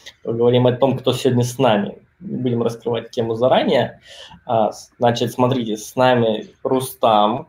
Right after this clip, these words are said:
Рустам у нас ведет канал Angular Fantastic. Он уже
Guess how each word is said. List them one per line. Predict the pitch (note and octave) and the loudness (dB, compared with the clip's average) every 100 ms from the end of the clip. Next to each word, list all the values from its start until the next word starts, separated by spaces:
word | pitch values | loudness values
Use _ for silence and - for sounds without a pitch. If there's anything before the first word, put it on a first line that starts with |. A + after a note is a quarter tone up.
| - | -12
Рустам | B2 A#2+ - C#3 B2 | -6 -6 0 0 2
у | A#2+ | 0
нас | A#2+ A#2 - | 0 -2 -6
ведет | B2 A#2 B2+ A#2+ - _ _ - | -10 -4 -2 -2 -4 _ _ -2
канал | A2+ A#2 A2 D#2+ | 0 2 2 0
Angular | A#2+ A#2+ B2 A#2 - | -4 0 0 -2 -4
Fantastic. | D#3+ - G#2+ A#2 - - A#2 | -8 -4 -4 -4 -10 -14 -6
Он | A2+ | -4
уже | A2 A2 G#2+ | -4 -6 -12